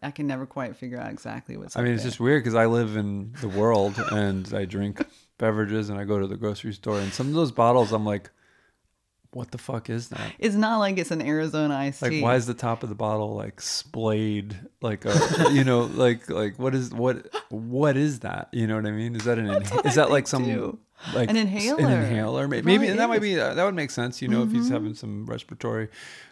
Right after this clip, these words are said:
Speaker 2: or, you know, bronchial issues.
Speaker 1: Or just to, yeah, get that per-,
Speaker 2: Get
Speaker 1: that
Speaker 2: the
Speaker 1: voice
Speaker 2: airflow, you know?
Speaker 1: perfect,
Speaker 2: Yeah, re-,
Speaker 1: yeah.
Speaker 2: get the resonance happening. But yeah, there's, there's quite a bit of, um,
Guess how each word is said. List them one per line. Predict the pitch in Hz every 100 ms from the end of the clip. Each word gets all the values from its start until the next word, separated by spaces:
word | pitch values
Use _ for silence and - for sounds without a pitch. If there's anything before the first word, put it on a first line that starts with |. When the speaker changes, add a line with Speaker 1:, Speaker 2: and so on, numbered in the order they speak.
| _ -
Speaker 2:
or, | 107 104 -
you | 110
know, | 104
bronchial | 98 107 107 - 110 107
issues. | 107 - 113 107 - -
Speaker 1:
Or | 151
just | 131 139 -
to, | 117 113
yeah, | 165 127
get | 120 -
that | 127 127
per-, | 139 131 -
Speaker 2:
Get | - 123
Speaker 1:
that | -
Speaker 2:
the |
Speaker 1:
voice | 135 117
Speaker 2:
airflow, | 117 - 117 117 117
you | 117
know? | 123
Speaker 1:
perfect, | 175 190 110 135
Speaker 2:
Yeah, | 139
re-, | 101 110
Speaker 1:
yeah. |
Speaker 2:
get | 113 117
the | 104
resonance | 107 110 117 117 113
happening. | 120 117 123 123
But | 151
yeah, | 143
there's, | 117 110
there's | 139 -
quite | 160 147
a |
bit | 117 120 110
of, | 98 104
um, | 98 92 92